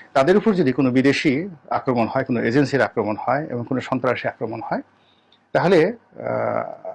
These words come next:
আমরা প্রাথমিকভাবেই হৈ হুল্লোড় শুরু করব, আহ, বর্তমান সরকারের বিরুদ্ধে।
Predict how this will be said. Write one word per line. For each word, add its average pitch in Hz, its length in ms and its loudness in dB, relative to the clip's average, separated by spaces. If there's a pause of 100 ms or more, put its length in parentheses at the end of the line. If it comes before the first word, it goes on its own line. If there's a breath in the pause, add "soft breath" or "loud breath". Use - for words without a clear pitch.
(120)
আমরা 139 520 2 (140)
প্রাথমিকভাবেই 135 760 0
হৈ 147 320 0
হুল্লোড় 139 300 0
শুরু 123 220 0
করব, 123 220 2
আহ, - 960 -6
বর্তমান 120 320 0
সরকারের 101 340 -6
বিরুদ্ধে। - 440 -14